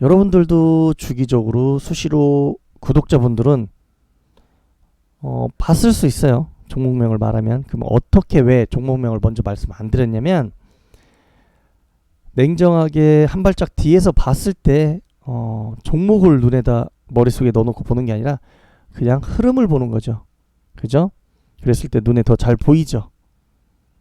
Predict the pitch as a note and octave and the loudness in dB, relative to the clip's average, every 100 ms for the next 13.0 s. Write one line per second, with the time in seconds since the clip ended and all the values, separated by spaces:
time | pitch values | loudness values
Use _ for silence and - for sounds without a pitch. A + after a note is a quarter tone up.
0 | _ _ - C#3+ C3+ D3 D3 - A3+ G#3 | _ _ -6 0 4 4 4 4 2 4
1 | D#3+ C3+ A#2+ A2+ A2+ C3 F3 G3+ G#3+ _ | 4 2 0 0 0 2 0 -2 -6 _
2 | _ _ _ _ - A#2 A2+ A#2 A2+ A#2 | _ _ _ _ -2 0 2 0 -2 -4
3 | - _ - - E3 F3 D#3 C#3 D#3+ E3+ | -10 _ -10 -2 0 2 2 2 2 2
4 | D3+ B2+ A2+ B2 C#3+ F#3 C#3 - _ _ | 2 2 2 2 4 4 2 0 _ _
5 | _ _ _ _ _ _ _ _ _ _ | _ _ _ _ _ _ _ _ _ _
6 | _ B2 B2 A2 G#2 G2+ G#2 A2 - - | _ -6 -2 -2 -4 -6 -8 -10 -12 -18
7 | _ A#2+ D3 F3 G3 D#3+ B2 B2+ C#3+ C3+ | _ 0 2 4 4 2 0 0 2 2
8 | A2 A#2+ C#3 B2 C3 - - G#2 D3 F3+ | 2 2 2 0 -2 -4 -6 -4 -2 0
9 | D#3 C3+ A#2+ - A2+ - A2 B2 C3+ C3 | 0 0 -2 -2 -4 -2 -2 0 -2 -2
10 | - G#2 A#2+ A#2+ G#2 - _ _ _ _ | -4 0 0 0 -4 -6 _ _ _ _
11 | - A#2+ A#2+ - C#3+ - C3+ D3 F3 E3+ | -4 -2 -2 0 -2 -2 -2 -2 -2 -2
12 | F#3 F3+ C#3 B2+ - C#3 B2+ B2 F3 | 0 -2 -2 -6 0 0 0 0 0